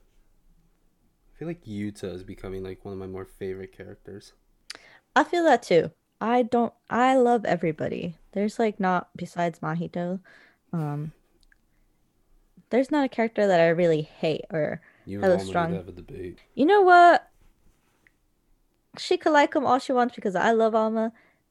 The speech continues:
Speaker 2: but fuck Mahito.
Speaker 1: <laughs>
Speaker 2: I am not getting behind him, behind that character. Um, it's just a strong hate. Spoiler warning.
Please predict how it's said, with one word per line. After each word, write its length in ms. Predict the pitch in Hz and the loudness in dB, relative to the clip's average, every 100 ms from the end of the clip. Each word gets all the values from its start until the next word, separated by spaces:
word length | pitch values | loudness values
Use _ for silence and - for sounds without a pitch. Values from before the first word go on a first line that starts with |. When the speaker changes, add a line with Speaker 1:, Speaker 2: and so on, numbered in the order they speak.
| _ | _
Speaker 2:
but 340 | 214 190 165 - | 4 6 6 0
fuck 320 | - 302 370 | 0 2 4
Mahito. 600 | 233 240 208 180 - - - _ - | 2 0 0 -10 -12 -16 -20 _ -2
Speaker 1:
<laughs> 760 | - 202 214 - 196 - 190 - - | 4 6 6 4 4 4 2 0 2
Speaker 2:
I 260 | 233 302 339 | 6 6 6
am 100 | 262 | 6
not 200 | 262 254 | 4 4
getting 240 | 233 240 | 0 0
behind 460 | 196 208 208 208 175 | -2 -2 0 -2 -2
him, 220 | 151 160 _ _ _ _ _ _ _ - | -6 -8 _ _ _ _ _ _ _ -8
behind 400 | 185 180 208 185 | -6 -2 0 0
that 160 | 180 | 0
character. 480 | - 165 156 - - _ - - - - _ - | 0 -2 -2 -8 -12 _ -20 -20 -20 -20 _ 0
Um, 440 | 175 156 190 185 _ _ _ _ _ _ _ _ _ - | 2 2 0 -8 _ _ _ _ _ _ _ _ _ -10
it's 100 | 208 | -4
just 180 | 262 - | -4 -4
a 40 | |
strong 300 | - 226 220 | -4 -2 0
hate. 340 | 196 180 143 - _ _ _ _ _ _ _ | 0 0 -2 -8 _ _ _ _ _ _ _
Spoiler 440 | - - 240 247 240 | -8 2 6 6 6
warning. 440 | 247 240 247 | 4 2 2